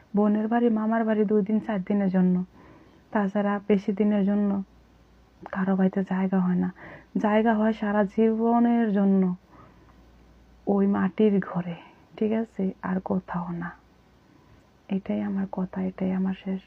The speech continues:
এটাই আমার মনে হলো।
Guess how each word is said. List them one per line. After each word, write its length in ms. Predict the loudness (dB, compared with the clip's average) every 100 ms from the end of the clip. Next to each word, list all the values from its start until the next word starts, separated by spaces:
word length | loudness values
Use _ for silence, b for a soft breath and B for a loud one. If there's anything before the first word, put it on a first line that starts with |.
| _ -14
এটাই 300 | -8 -4 -4
আমার 280 | -4 -6 -8 _ -20 _ -12 -12 _ _ -20 _ -6 -2
মনে 240 | 0 0
হলো। 220 | 0 -2